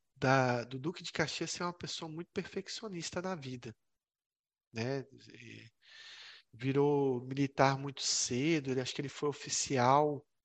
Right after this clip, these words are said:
antes de completar os dezoito anos, né? Por essa dedicação que ele fazia.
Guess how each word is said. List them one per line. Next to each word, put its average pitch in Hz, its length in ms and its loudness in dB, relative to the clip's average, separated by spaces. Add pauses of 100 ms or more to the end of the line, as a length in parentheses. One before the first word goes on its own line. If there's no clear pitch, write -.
(360)
antes 147 340 -2
de 127 100 -6
completar 135 540 -2
os 127 220 -8 (100)
dezoito 120 580 -6
anos, 127 520 -4
né? 131 180 -4 (160)
Por 139 140 -4
essa 131 240 -2
dedicação 139 1040 -2 (1160)
que - 140 -2
ele 135 120 0
fazia. 120 600 -2